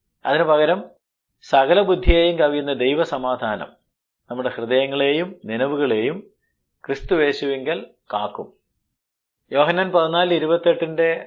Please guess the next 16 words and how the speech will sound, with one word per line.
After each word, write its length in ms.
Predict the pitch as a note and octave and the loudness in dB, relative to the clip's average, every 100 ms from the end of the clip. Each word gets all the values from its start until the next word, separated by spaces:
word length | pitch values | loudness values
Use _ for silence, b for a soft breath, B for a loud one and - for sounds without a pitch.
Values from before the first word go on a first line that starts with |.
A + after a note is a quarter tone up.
| _ - | _ -10
അവസാന 380 | B2+ - D#3 D#3+ | -10 -4 -4 -2
ഭാഗത്ത്, 500 | B2+ A#2+ A2 G2+ E2 - _ _ _ _ _ _ _ _ _ | -2 -2 -2 -6 -10 -14 _ _ _ _ _ _ _ _ _
യോഹന്നാൻ 320 | A2+ A#2+ B2 | -10 -10 -10
പതിനാല് 360 | A#2 A#2+ B2+ C3 | -6 -6 -6 -8
ഇരുപത്തെട്ട്, 540 | A#2 A#2 A#2+ G2+ - - _ _ _ _ _ _ _ _ - | -6 -6 -6 -10 -10 -16 _ _ _ _ _ _ _ _ -8
"പിതാവ് 400 | C3+ D#3+ F#3+ F3 | -4 0 2 2
എന്നേക്കാൾ 580 | D3+ D#3+ F3+ F3 F3 F3+ | 0 -2 -2 0 0 0
വലിയവനല്ലോ" 800 | C#3 B2+ C#3+ E3+ E3+ D3 B2 A2+ - - _ _ _ - | 0 0 4 4 4 0 0 -2 -2 -10 _ _ _ -12
എന്ന് 180 | C3 | -4
യേശു 220 | C3 - B2+ | -2 -2 -2
പറഞ്ഞു. 360 | G#2 E2+ - _ _ _ _ _ _ _ _ _ | -4 -6 -12 _ _ _ _ _ _ _ _ _
അപ്പോൾ 340 | B2 A#2+ C3+ D#3 G#3 - _ _ _ _ _ _ _ _ | -12 0 2 2 -2 -14 _ _ _ _ _ _ _ _
യേശു 340 | B2 C#3+ D3+ | -2 -2 2
തന്നെ 340 | F#3+ F3 E3 F3+ | 2 2 2 -2
തൻ്റെ 260 | F3 D#3+ D#3+ | 0 0 0
ദൈവത്വം 520 | C#3 C#3 D#3+ E3 | 2 2 0 0